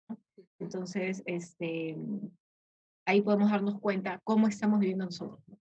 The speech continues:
Speaker 1: De, de repente tenemos mucha energía, eh, femenina y masculina, pero las dos en sombra.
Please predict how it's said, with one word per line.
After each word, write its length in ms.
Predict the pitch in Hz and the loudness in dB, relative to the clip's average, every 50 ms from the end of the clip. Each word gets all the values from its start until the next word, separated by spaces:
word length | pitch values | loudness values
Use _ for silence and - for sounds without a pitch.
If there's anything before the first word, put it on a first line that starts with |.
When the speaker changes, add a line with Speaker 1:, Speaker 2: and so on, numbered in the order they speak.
| _ _ | _ _
Speaker 1:
De, 140 | - 175 170 175 175 | -6 -6 -6 -6 -6
de 80 | 180 | -6
repente 280 | - - 202 202 202 202 | -4 -4 -2 -4 -4 -2
tenemos 260 | 202 196 190 196 196 | -2 -2 0 0 0
mucha 240 | 202 196 196 - 208 | -2 -2 -2 -2 -2
energía, 420 | 196 196 - - 202 190 196 - _ - - - _ _ _ _ _ | -2 -2 -2 -4 -2 -2 -2 -4 _ -16 -20 -20 _ _ _ _ _
eh, 200 | - 180 180 175 - - - _ _ | -6 -4 -4 -4 -6 -10 -18 _ _
femenina 320 | - 196 185 190 202 208 214 | 0 0 2 4 4 6 6
y 20 | |
masculina, 480 | 208 208 - - 190 196 208 233 233 208 | 4 2 0 0 0 0 2 2 0 0
pero 160 | - 180 175 | -2 -2 -2
las 200 | 170 175 170 170 | -2 -2 -2 -2
dos 180 | - 196 190 208 | -4 -4 -4 -4
en 100 | 196 175 | -4 -4
sombra. 440 | - - 262 233 202 202 208 - | -4 -4 -4 -4 -4 -4 -8 -12